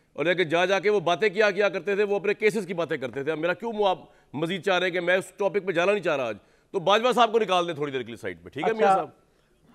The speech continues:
Speaker 1: जी, मैं आगे
Speaker 2: अच्छा,
Speaker 1: चला जाऊँ
Speaker 2: उनको
Speaker 1: आपकी
Speaker 2: निकाल
Speaker 1: इजाज़त?
Speaker 2: दें,
Speaker 1: जी।
Speaker 2: मगर मुझे ये, ये, नहीं, नहीं, कामरान, एक सेकंड, उनको निकाल दें, मगर आप मुझे ये बताएं कि साढ़े तीन सालों की जो कारकर्दगी है, वो एक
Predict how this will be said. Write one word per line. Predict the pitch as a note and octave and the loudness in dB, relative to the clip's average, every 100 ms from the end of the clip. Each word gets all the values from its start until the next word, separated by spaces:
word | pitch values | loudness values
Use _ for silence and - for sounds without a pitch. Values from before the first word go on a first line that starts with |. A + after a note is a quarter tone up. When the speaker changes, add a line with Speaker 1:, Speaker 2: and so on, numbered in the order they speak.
| _ _ _ G#2+ | _ _ _ -16
Speaker 1:
जी, | B2 F#3+ F3+ D#3+ | -8 -6 -6 -8
मैं | D3 F3 | -4 0
आगे | F3 | 2
Speaker 2:
अच्छा, | G3 G3 | 2 2
Speaker 1:
चला | |
जाऊँ | A#3 G#3+ | 2 2
Speaker 2:
उनको | F#3 | 2
Speaker 1:
आपकी | - | 2
Speaker 2:
निकाल | D#3+ | 4
Speaker 1:
इजाज़त? | F#3 F3+ | 4 6
Speaker 2:
दें, | G#3 A#3 | 2 0
Speaker 1:
जी। | - _ E3 | -10 _ -6
Speaker 2:
मगर | G3 B3+ | 0 0
मुझे | A#3 A3+ C4 | 0 0 -2
ये, | F#3+ B3 C#4+ B3+ - | 2 4 4 2 -4
ये, | E3 F3+ C#4 C#4 - _ _ _ - | -8 -2 0 -2 -10 _ _ _ -8
नहीं, | C4 | -6
नहीं, | D4 | -6
कामरान, | - G3+ G3+ B3+ | -2 0 0 0
एक | A3+ G#3+ | 0 0
सेकंड, | G#3 F3 E3+ _ _ - | -4 -8 -10 _ _ -6
उनको | A#3+ B3+ C#4+ | -6 0 0
निकाल | A#3+ - F3 E3 | 0 2 2 2
दें, | E3 G#3+ C4+ - _ - | 2 -2 -2 -14 _ -20
मगर | C3+ C#3 D3 A3+ B3 | -10 -8 -2 -2 -2
आप | - D#3+ F3+ G3+ | 0 4 4 2
मुझे | G3 G3+ | -2 -4
ये | G#3 G3+ | -2 -2
बताएं | E3+ E3+ E3 E3+ F#3+ | -4 -4 -4 -4 -6
कि | G#3+ | -6
साढ़े | - - F3+ G#3+ A3+ | -6 0 2 4 2
तीन | A3 G3 F#3+ A#3 A#3+ | 0 -8 -6 -8 -8
सालों | G#3 - E3+ F3+ A3 A3+ | -12 -2 0 2 0 -4
की | - A3+ | -6 -4
जो | F#3 | -2
कारकर्दगी | G#3 - F3+ F#3+ F#3+ F#3+ D#3+ G#3 | 0 4 4 4 0 -2 -2 -4
है, | A#3+ B3 | 0 0
वो | A#3 B3+ | 2 2
एक | A#3+ C4 D#4 E4+ E4+ D4+ C4 | 4 2 4 2 4 4 2